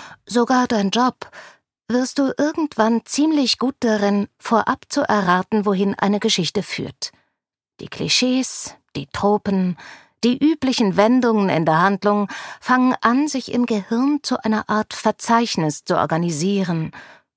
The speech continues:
säuberlich geordnet nach Kategorie und Genre.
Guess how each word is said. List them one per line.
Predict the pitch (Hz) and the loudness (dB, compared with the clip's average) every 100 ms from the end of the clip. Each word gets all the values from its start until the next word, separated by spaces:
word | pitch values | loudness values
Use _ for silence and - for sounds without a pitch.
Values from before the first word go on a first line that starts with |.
| _ 208 | _ 0
säuberlich | 240 285 294 254 240 | 2 4 2 -2 -2
geordnet | - - - 220 - 233 - | -4 -2 -2 -2 -2 -4 -2
nach | 151 - | -6 -4
Kategorie | 175 147 143 151 214 277 262 _ _ | -6 -4 -2 -2 0 -2 -4 _ _
und | 196 190 | -2 0
Genre. | - 151 151 151 | 0 -2 -2 -6